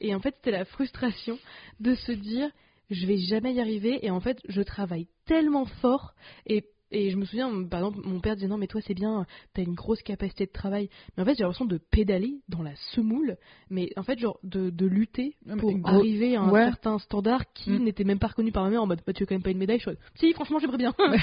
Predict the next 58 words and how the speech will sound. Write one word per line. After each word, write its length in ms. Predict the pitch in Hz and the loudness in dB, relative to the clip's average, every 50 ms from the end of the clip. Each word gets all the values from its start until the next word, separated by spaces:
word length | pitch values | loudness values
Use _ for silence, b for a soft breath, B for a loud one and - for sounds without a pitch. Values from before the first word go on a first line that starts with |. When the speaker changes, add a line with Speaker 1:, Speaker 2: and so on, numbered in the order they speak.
| - - | 4 2
Speaker 1:
En 60 | 294 | 2
vrai, 180 | 254 330 330 277 | 4 6 4 4
j'aimerais 220 | 254 277 190 - | 4 2 2 4
Speaker 2:
Grosse 120 | 311 233 254 | 4 4 4
Speaker 1:
bien. » 100 | 214 269 247 | 6 4 4
Speaker 2:
capacité, 500 | - 214 220 - - 202 - - 247 262 - | 4 4 2 2 -2 -4 -4 -4 -4 -4 -4
à 80 | 190 | -4
quel 180 | 185 - 190 185 | -2 -2 0 0
prix, 240 | - - - 277 302 - | 0 -2 -4 -6 -6 -4
<laughs> 80 | - - | 0 4
tu 100 | - 214 | 4 4
vois, 140 | - - | 6 4
genre. 160 | 262 - 202 B B B B | 0 -2 -4 B B B B
Speaker 1:
Ouais. 140 | 185 214 277 | 0 2 4
Speaker 2:
Mais 80 | 208 220 | 4 4
vraiment, 280 | 190 190 202 214 254 294 | 4 6 4 4 6 4
à 100 | 254 - | 4 2
quel 160 | - 190 190 | 2 0 0
prix ? 120 | - 269 - | 0 -2 0
Et 240 | 196 180 180 - - - | 0 0 0 -2 -4 -10
d'où 220 | 170 160 170 202 | -8 -6 -6 -6
ça 200 | 202 - - 185 | -4 -4 -4 -2
vient, 200 | 180 185 233 269 294 302 277 247 | 0 0 0 0 -2 0 0 2
euh, 160 | 233 220 208 | 2 2 2
Padré, 380 | 196 - 208 196 196 214 247 269 | 0 0 -2 -2 -2 -2 -4 -6
euh, 260 | 277 277 269 240 226 214 | -8 -8 -8 -8 -8 -6
dis-moi 220 | 214 208 208 226 233 | -4 -2 -2 -4 -4
d'où 80 | 220 220 | -8 -8
ça 120 | - 220 | -6 -4
vient, 200 | 214 214 226 247 277 277 220 | -4 -2 -4 -6 -6 -10 -10
parce 140 | - 185 - | -12 -12 -14
que 80 | - | -16
c'est 100 | - - - | -20 -20 -20
clair 160 | - - - | -20 -18 -16
que 120 | - - | -16 -16
ça 60 | - - | -16 -10
va 100 | - - | -6 -4
pas 100 | - - - | -4 -4 -6
être, 60 | - _ _ | -12 _ _
devenir 300 | - 220 196 202 233 233 | 0 0 2 2 2 4
de 80 | 226 247 | 2 2
toi. 240 | - 285 320 320 B B B B B B 262 B - | 2 2 0 0 B B B B B B -14 B -6
Mais 240 | 196 202 214 226 | -4 -4 -2 -4
bon, 180 | 214 190 185 180 - - | -4 -6 -10 -12 -14 -14
c'est, 160 | 190 185 185 | -14 -14 -12
ouais, 160 | - 175 170 | -10 -10 -10
non, 160 | 165 165 165 - | -10 -12 -12 -14
c'est 160 | _ _ - - | _ _ -16 -14
dur. 120 | - - - - _ _ _ _ - | -14 -16 -16 -20 _ _ _ _ -2
C'est 80 | 214 | 0
Speaker 1:
Mais 80 | 208 196 | 0 0
Speaker 2:
dur. 180 | 190 - - - - _ _ - | 0 -2 -6 -12 -20 _ _ -12
Speaker 1:
du 160 | - 202 208 220 | -6 -4 -4 -2
coup, 160 | - 254 262 | 0 0 0
il 60 | 247 | 0
y 60 | 226 | 2
a 120 | 202 196 190 | 0 0 -2
ce 200 | - - - | -6 -8 -8